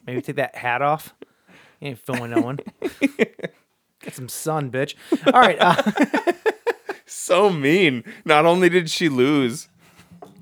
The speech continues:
Speaker 2: but we're just degrading her. <laughs>
Speaker 1: Yeah, well, she's a demon. Um,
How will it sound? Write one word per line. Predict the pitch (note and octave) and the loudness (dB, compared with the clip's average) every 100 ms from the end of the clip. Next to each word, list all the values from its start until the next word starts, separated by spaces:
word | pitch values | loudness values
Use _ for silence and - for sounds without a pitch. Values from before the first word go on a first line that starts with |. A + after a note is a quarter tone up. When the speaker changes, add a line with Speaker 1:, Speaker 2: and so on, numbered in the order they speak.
| - _ _ - | -20 _ _ -2
Speaker 2:
but | - D#3 | 2 4
we're | D3 C#3 | 4 2
just | B2+ D#3+ - | 0 -8 -8
degrading | G3+ D#3 F#3 E2+ D3 A#2+ D4+ | -12 -10 -4 0 2 2 0
her. | C#3 D#2+ E3 | -2 -2 -6
<laughs> | G#3+ | -8
Speaker 1:
Yeah, | A4+ - B3 | -4 0 0
well, | C#3+ C#3 C3 C3+ - | 2 0 -2 -8 -18
she's | D3 F3 C3 | -14 -12 -12
a | |
demon. | A2 G#2+ A2 - - - - | -12 -12 -14 -16 -20 -12 2
Um, | F3 F#3 F3+ | 6 6 6